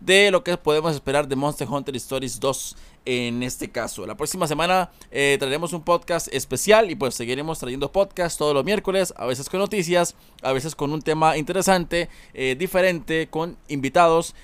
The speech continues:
eh, temas especiales. Aquí el podcast estaré trayendo contenido diferente y variado para todos ustedes. Espero que les guste. La gente que nos ve en YouTube, dele like, comente, eh, cuál fue la noticia que más le gustó, deje su comentario, su opinión sobre cada noticia que se conversó el día de hoy.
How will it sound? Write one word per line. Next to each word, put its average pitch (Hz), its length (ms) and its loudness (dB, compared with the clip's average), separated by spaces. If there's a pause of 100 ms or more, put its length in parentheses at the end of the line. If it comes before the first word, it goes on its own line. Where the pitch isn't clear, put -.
(200)
eh, - 80 -10
temas 160 340 -4
especiales. 147 720 -2 (300)
Aquí 127 340 0
el 117 140 -4
podcast 151 520 0
estaré - 260 -10
trayendo 135 360 -4
contenido 127 460 -4
diferente 117 500 -8
y 139 80 -6
variado 120 400 0
para 139 320 2
todos 110 400 -2
ustedes. 110 500 -2 (220)
Espero 160 260 -4
que 185 60 2
les 156 120 2
guste. 233 360 -2 (800)
La 147 100 0
gente 165 200 2
que 165 80 0
nos 147 100 0
ve 170 80 4
en 180 80 -4
YouTube, 170 340 0
dele 151 180 0
like, 180 420 2
comente, 175 600 -2 (260)
eh, 127 520 2
cuál 147 240 2
fue 160 200 0
la 156 160 2
noticia 127 460 -2
que 127 100 -6
más 131 140 0
le 143 80 0
gustó, 175 640 2
deje 139 160 -8
su 143 120 -12
comentario, 147 580 2
su - 120 0
opinión 135 460 -2
sobre - 240 -6
cada 147 160 -4
noticia 147 320 -6
que 143 100 -8
se 117 120 -10
conversó 113 360 -6
el 135 120 -6
día 139 360 4
de 117 140 0
hoy. 214 280 6